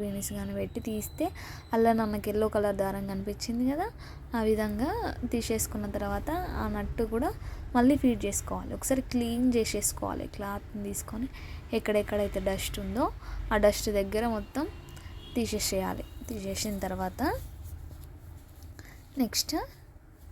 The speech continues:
ఈ విధంగా క్లీన్ చేసేసుకోవాలి.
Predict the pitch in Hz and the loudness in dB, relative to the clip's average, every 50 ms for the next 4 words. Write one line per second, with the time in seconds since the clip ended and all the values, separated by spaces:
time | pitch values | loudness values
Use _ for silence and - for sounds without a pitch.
0 | - - - - - - - - - - - - - - - - - - - - | -16 -16 -18 -18 -20 -20 -20 -20 -20 -20 -20 -20 -20 -20 -20 -20 -20 -20 -20 -20
1 | - - - - - - - - - - - - - - - - - - - - | -18 -18 -18 -18 -18 -20 -20 -20 -20 -20 -20 -20 -20 -18 -18 -20 -20 -14 -6 -2
2 | 233 226 220 214 208 202 196 202 233 240 247 262 247 226 214 208 208 202 - - | 0 2 2 2 0 -2 -2 -4 -4 -4 0 0 2 2 2 0 -2 -2 -4 -4
3 | 196 - - - - 202 202 - - - - | -4 -4 -4 -4 -4 -6 -8 -6 -8 -10 -10